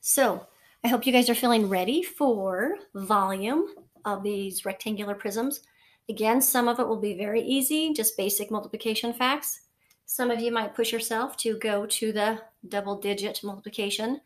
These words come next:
that will then take you into the triple by the double. All right, you guys can do this. If you need any type of help at all, you know what to do, right? Call me, email me, text me, Google Hangout. I am here for you. Um, just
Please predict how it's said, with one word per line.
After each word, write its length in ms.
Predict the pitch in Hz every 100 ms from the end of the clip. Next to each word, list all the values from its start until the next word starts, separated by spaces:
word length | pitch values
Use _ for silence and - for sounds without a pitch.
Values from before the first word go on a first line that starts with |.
| _ _ -
that 100 | 220
will 100 | 190
then 160 | 196 202
take 240 | 214 208
you 80 | 196
into 180 | 202 208
the 120 | 202
triple 560 | - 214 214 208 208 _ _
by 160 | 190 180
the 80 | 165
double. 360 | 165 - - - _ _ _ _ - - -
All 80 | 202
right, 240 | 233 220
you 160 | 226 233
guys 280 | 233 233 226
can 140 | 240
do 140 | 233 240
this. 440 | 247 247 - - _ -
If 240 | 233 233
you 120 | 226
need 220 | 226 208 -
any 460 | 202 214 226 233
type 180 | 233 254
of 60 | 247
help 180 | 240
at 80 | 254
all, 320 | 269 269 262 - _ _ _
you 160 | 214 202
know 100 | 208
what 120 | 202
to 80 | 202
do, 160 | 226
right? 380 | 220 190 226 226 _
Call 220 | - 214 220
me, 260 | 220 233 -
email 280 | 214 214 208
me, 120 | 214
text 280 | 214 202 220
me, 260 | 214 214 _ _ _ - -
Google 240 | 302 302
Hangout. 580 | 269 277 285 285 - -
I 160 | - 226
am 200 | 233 220
here 260 | 220 262 262
for 240 | 262 254
you. 440 | 254 254 254 254 - _ _ -
Um, 380 | 202 202 196 196 - _ _
just 360 | - 208 -